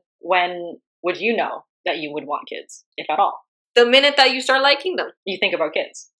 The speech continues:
Speaker 2: Yeah.
Speaker 1: You do?
Speaker 2: Yeah.
Speaker 1: Okay.
Speaker 2: Like, because there's a stage, there's, I, literally kids have just come into my radar, like, in the last six months. Before, they weren't even in my radar. Like, now they come to me. 'Cause before they wouldn't. They wouldn't even come near me,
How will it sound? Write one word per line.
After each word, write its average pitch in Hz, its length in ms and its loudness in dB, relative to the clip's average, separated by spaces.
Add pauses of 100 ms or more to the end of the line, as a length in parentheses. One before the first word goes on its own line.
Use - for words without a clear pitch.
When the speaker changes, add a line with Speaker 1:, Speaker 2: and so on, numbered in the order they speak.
Speaker 2:
Yeah. 330 200 2 (160)
Speaker 1:
You - 120 -6
do? 247 120 6 (480)
Speaker 2:
Yeah. 370 220 -6 (120)
Speaker 1:
Okay. 202 300 -8 (420)
Speaker 2:
Like, 247 240 2
because 277 280 -2
there's 269 140 2
a 247 60 -6
stage, 226 580 -2
there's, 220 260 -2 (100)
I, 214 180 -2
literally 233 320 -2
kids 202 220 -6
have 190 80 -2 (100)
just 196 240 2
come 185 140 -2
into 170 160 -8
my 165 80 0
radar, 165 360 -2
like, 165 140 -6 (140)
in 202 160 2
the 190 80 0
last 170 460 0
six - 260 -8
months. - 260 -16 (500)
Before, 262 300 6
they 269 100 4
weren't 247 320 0
even 247 220 -4
in 247 120 0
my 175 80 -2
radar. 175 360 -4 (280)
Like, 180 140 0
now 180 120 0
they 185 100 -2
come 196 280 -10
to 185 100 -14
me. - 160 -14 (220)
'Cause 233 120 -4
before 226 340 0
they 247 200 -2
wouldn't. 170 280 -10 (140)
They 185 100 2
wouldn't 233 260 0
even 247 140 -8
come 269 120 -8
near 240 220 -4
me, - 160 -10